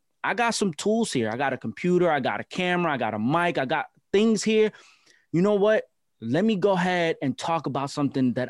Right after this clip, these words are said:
I love so much." And I'm here now, you know what I'm saying, t-, because of you guys, because of stuff that you guys have done. And that's why I wanted to, you know, bring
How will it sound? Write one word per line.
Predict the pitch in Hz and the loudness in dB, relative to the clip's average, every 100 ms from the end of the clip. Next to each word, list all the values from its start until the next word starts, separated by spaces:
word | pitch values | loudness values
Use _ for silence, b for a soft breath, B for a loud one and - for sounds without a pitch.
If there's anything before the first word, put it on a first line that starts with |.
| 113 | -4
I | 143 | -4
love | 139 147 135 | -2 -2 -2
so | - - 151 | -4 -2 0
much." | 147 214 - - _ _ - | 0 -2 -4 -12 _ _ -4
And | 151 143 139 120 _ - | -2 0 0 -2 _ -4
I'm | 165 196 | 0 0
here | 175 190 | 2 2
now, | 151 135 147 165 113 104 104 _ _ _ _ | 4 4 2 0 0 -4 -8 _ _ _ _
you | 135 | 0
know | 147 | 2
what | 147 | 2
I'm | 139 | 0
saying, | 143 147 139 123 | 0 0 0 -2
t-, | - - 127 | -4 -10 -6
because | 135 - 143 | -6 -2 -2
of | 131 | 0
you | 113 120 165 175 | 0 0 2 2
guys, | 117 - - | -2 -6 -12
because | 127 127 | -8 -8
of | 120 | -8
stuff | 110 - 175 | -6 -4 -2
that | - | -2
you | 127 123 156 | 0 0 0
guys | 160 151 135 120 | 2 0 0 -2
have | 107 | -6
done. | 110 143 127 101 B B B B | -4 -2 -2 -6 B B B B
And | 135 139 131 | -2 0 0
that's | 143 156 - | 0 -2 -2
why | 143 143 139 | 0 0 0
I | |
wanted | 131 127 131 131 | 0 0 0 0
to, | 127 120 | 0 0
you | 131 | 0
know, | 139 120 107 - | 0 -2 -4 0
bring | 147 151 131 | 2 4 2